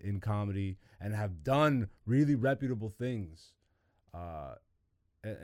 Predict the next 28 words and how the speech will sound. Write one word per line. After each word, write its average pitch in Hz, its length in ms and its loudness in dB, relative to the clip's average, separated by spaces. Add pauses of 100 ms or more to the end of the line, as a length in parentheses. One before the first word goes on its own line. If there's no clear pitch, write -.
yo, 156 200 4
shout 190 260 4
outs - 120 2
to 143 80 -2
Keith - 280 -2
Pedro 160 380 4
being 139 240 4
one 156 160 4
of 151 80 0
them. 92 180 -4 (220)
An 120 200 -6
absolute 170 520 2
fucking 151 480 0
legend. 110 420 2 (460)
Uh, 107 440 -2 (200)
the 113 180 0
Trilipino 175 760 6
himself. 110 540 0 (640)
This 156 220 2
guy 185 220 6
is 156 180 0
my 151 220 2
O 143 200 2
G, 131 280 -2
and, 110 400 -4 (1400)
and, 135 80 0
like, 147 220 4
in 156 120 0